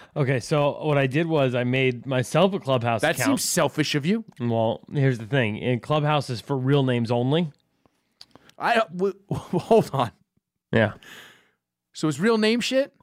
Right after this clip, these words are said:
Speaker 2: Only
Speaker 1: Yeah.
Speaker 2: real names in this motherfucker.
Speaker 1: Well, you can use your creator alias, but, I mean, I'm not a show.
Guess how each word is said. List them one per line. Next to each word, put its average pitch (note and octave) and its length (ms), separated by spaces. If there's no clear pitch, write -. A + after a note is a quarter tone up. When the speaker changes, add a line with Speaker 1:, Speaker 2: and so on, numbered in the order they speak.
Speaker 2:
Only F#3 180
Speaker 1:
Yeah. E3 80
Speaker 2:
real F#3 160
names E3+ 280
in C#3 60
this C#3+ 120
motherfucker. A2 520
Speaker 1:
Well, D3+ 320
you E3 220
can F#3 260
use G3 260
your E3 120
creator D#3+ 880
alias, B2 760
but, B2 320
I C3 60
mean, C#3 260
I'm D#3 220
not D3+ 260
a A2 60
show. B2+ 680